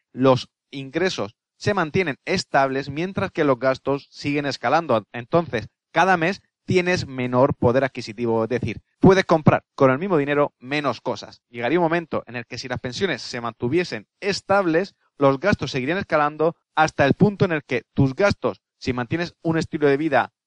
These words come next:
igual, sean superiores a tus ingresos y no puedes hacer nada por ello porque las pensiones no dependen de ti,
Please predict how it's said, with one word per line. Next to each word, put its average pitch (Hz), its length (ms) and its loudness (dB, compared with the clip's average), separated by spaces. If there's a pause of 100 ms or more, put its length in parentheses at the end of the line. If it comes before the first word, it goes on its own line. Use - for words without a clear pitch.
(120)
igual, 156 520 4 (300)
sean 190 320 -2
superiores 147 520 0
a 143 60 -4
tus 143 160 -4
ingresos 123 560 -6 (280)
y 139 120 -4
no 147 100 2
puedes 147 160 4
hacer 131 220 -2
nada 131 240 0
por 131 120 0
ello 110 160 -2
porque 123 240 -4
las 123 120 0
pensiones 117 360 -6
no 117 140 -2
dependen 123 300 -4
de 170 100 -6
ti, 135 180 -8